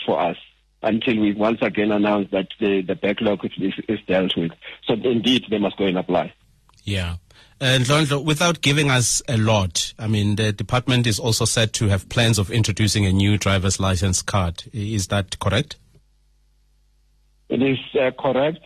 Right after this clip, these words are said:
Speaker 1: Uh, we, we're looking at that. Um, it's mainly because of this machine that isn't giving us problems, and hence we cannot go and buy another machine which produces the same card.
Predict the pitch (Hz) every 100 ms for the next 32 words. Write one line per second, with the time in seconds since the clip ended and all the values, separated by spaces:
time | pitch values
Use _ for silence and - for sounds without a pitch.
0 | - 131 123 120 120 120 120 117 110 117
1 | 117 131 151 139 120 107 113 120 - 117
2 | 117 113 113 - _ _ - 160 170 143
3 | 180 226 226 156 131 147 131 135 113 120
4 | 117 - 101 - 117 101 104 104 98 95
5 | 98 101 95 90 - 101 87 92 107 107
6 | 123 127 123 - _ _ _ _ _ -
7 | 110 127 117 120 127 - 117 120 110 107
8 | 101 110 110 104 104 101 95 - 110 107
9 | 107 104 - 98 101 104 101 87 - 98
10 | 92 - 82 -